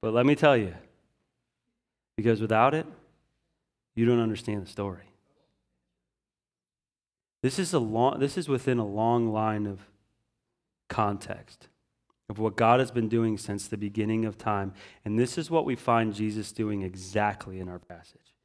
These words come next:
Listen, he's moving people into a place of belief so that they would receive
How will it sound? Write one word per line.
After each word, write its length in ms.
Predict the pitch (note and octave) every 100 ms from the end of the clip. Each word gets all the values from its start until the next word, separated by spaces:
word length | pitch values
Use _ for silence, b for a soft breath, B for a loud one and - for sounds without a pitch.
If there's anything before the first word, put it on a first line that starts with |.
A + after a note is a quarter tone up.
| _ _ _ _ _ _ _ -
Listen, 240 | B2+ B2+
he's 260 | G#2+ C3+ A2+
moving 640 | A#2 A#2+ C3+ C#3+ D#3+ D#3+
people 540 | D#3 - C#3+ C#3+ C3+ -
into 340 | A2 - A2+
a 60 | G#2+
place 560 | - - B2 C3 - -
of 300 | B2 G#2+ G#2
belief 880 | A#2+ G#2 G#2 A2 A#2+ G#2+ G#2+ - - b b
so 180 | - A2
that 240 | G#2+ G#2
they 120 | G#2+
would 180 | G2+ G2+
receive 840 | F#2+ F#2 - - G#2+ G2 F2+ E2+